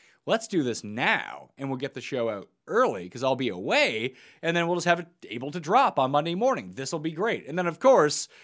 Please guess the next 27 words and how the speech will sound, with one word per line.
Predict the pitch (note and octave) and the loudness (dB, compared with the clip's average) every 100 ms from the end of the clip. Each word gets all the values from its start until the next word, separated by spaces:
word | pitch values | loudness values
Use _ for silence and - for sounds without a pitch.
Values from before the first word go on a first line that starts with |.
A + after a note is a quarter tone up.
| - C3+ | -14 -8
we | |
film | C3 A3 G#3 | 2 4 4
the | F3+ | 2
show, | F3+ E3+ E3 | 2 2 2
two | E3 D#3+ | 0 0
days | D3+ C#3+ | 0 2
pass, | D3 C#3+ C#3+ - | 4 6 4 0
nothing | A#2+ A#2 A#2 | -6 -4 -2
happens. | C3+ C#3 B2+ | -2 -2 -4
Then | C3 | -2
all | C3 | -2
of | B2+ | -2
a | |
sudden, | C3 C3 A2 | -4 -4 -2
Bryson | B2+ B2+ C3+ | -2 -2 -4
and | A#2 | -4
Rahm | A#2 A#2 A2 | -2 -2 -4
aren't | G#2 | -10
playing | - A#2 A2+ | -8 -6 -4
anymore, | A2+ A#2 A#2 A#2 - - - | -4 -4 -2 -4 -6 -14 -2
thus | C#3 C#4+ E4 | 4 4 4
significantly | E4 C4 C4+ C#4+ B3+ C4 B3+ B3 | -2 -2 -2 -2 -4 -4 -2 -2
affecting | A#3+ A3+ A3 G3+ | 0 -2 -2 -2
all | F3+ F3+ | 0 0
of | D#3 | 0
the | C#3+ | 0
odds. | D3 C3+ C2+ G1+ - | 0 0 -4 -12 -14